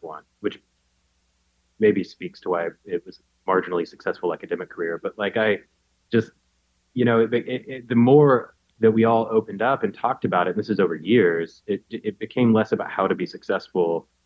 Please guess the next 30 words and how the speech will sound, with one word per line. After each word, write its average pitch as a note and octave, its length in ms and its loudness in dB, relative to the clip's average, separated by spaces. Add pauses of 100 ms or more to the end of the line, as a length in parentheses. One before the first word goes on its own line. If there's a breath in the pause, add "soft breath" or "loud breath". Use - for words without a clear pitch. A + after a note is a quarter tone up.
(240)
and F#2 140 -6
more G2 300 2
about, F2 520 -2 (800)
like, F2+ 300 -4 (680)
how G#2+ 160 2
small F#2+ 480 0
the F2 80 -2
role F2 340 2
of E2 100 -10
success - 680 -10
is E2+ 520 -6 (640)
in F#2+ 160 -4
a, E2+ 180 -4 (100)
in F2+ 140 -4
a E2 120 -6
real E2+ 240 -6
life, D#2 400 -16 (200)
you F#2+ 120 -6
know, D#2+ 140 -6
or D#2+ 180 -8
some, F2 240 -12
something E2+ 420 -10 (540)
more F2 140 -4
like D#2+ 200 -10
that. E2 340 -10
And, F2+ 180 -20
and G2 180 -10
just G#2 200 -8
tolerating F#2 800 -2
the, E2 320 -6